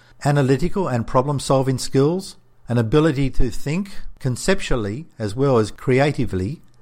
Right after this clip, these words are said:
and can work well within a team environment, we need to hear from you. We're looking for someone with proven administrative skills, including a proficiency in a range of software applications such as Microsoft Office,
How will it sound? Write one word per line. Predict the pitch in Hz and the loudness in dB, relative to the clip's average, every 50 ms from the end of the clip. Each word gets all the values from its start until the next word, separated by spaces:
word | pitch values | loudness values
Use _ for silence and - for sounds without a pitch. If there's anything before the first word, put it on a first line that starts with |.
| - _ _ _ - - - - | -20 _ _ _ -20 -20 -14 -6
and | - 147 139 110 | 0 0 0 2
can | - 127 117 120 | 2 0 0 2
work | 120 143 156 170 - - | 4 4 4 4 2 0
well | 127 131 131 135 120 | 0 2 2 2 2
within | 110 113 104 113 113 | 2 0 2 2 0
a | 113 113 | 0 0
team | - - - - 135 123 | 2 4 4 4 4 2
environment, | 120 107 98 101 113 123 - - 104 95 95 120 139 - - - - - - - _ _ _ _ - | -6 -6 -4 -2 0 0 0 0 -2 -4 -6 -8 -8 -10 -12 -12 -12 -16 -20 -20 _ _ _ _ -4
we | 127 127 123 | 0 0 2
need | 120 117 104 | 2 2 2
to | - 139 | 2 2
hear | 120 - 170 170 160 | 2 2 2 2 0
from | - - 131 113 | 0 -2 -2 -2
you. | 98 92 85 - - - - - _ _ - | -2 -4 -4 -6 -10 -20 -20 -20 _ _ -2
We're | - 135 135 | 0 2 2
looking | 147 175 - 202 185 | 2 2 2 0 0
for | - 175 | 0 -2
someone | - - 160 143 139 131 127 127 | -2 0 0 2 2 2 2 2
with | 120 113 104 - - | 0 0 -2 -2 -2
proven | - - 156 160 165 160 160 170 165 156 - | 0 2 4 4 4 2 0 -2 -2 -2 -2
administrative | 143 131 123 131 147 156 147 139 - - 135 117 113 107 104 | -2 -2 0 0 0 0 0 -2 -4 -4 -2 -2 -2 -2 -2
skills, | - - - 123 110 101 92 85 87 - - - - - - - _ - - | -4 -6 -2 0 0 0 0 -2 -6 -12 -16 -18 -18 -20 -20 -20 _ -12 -4
including | - 123 113 - - - 143 143 131 120 117 110 104 - - - - | -2 -2 -2 0 2 2 4 4 4 2 0 -2 -4 -8 -12 -10 -8
a | 123 113 | -6 -2
proficiency | - - 135 - - 175 170 - - 135 110 - - 117 110 110 | 0 0 2 2 2 2 2 2 0 -2 -4 -2 0 0 0 0
in | 107 | 0
a | 110 | -2
range | 113 117 127 135 147 151 139 - | 0 0 2 2 2 0 -2 -2
of | 120 | -2
software | - - - 151 143 - 151 123 | -2 0 0 0 0 0 0 0
applications | 107 104 - - - - 117 110 107 - - 117 107 101 | 0 -2 -4 -8 -8 -4 -2 -2 -2 -2 -4 -4 -4 -4
such | - - 110 101 - | -2 -2 -2 -2 -2
as | 95 95 | -4 -2
Microsoft | 98 117 127 135 - 160 143 - - 139 - - | -2 -2 -2 0 -2 -4 -2 0 -2 -2 0 2
Office, | - 107 101 - 123 107 - - - - | 0 0 0 0 -4 -4 -4 -6 -8 -8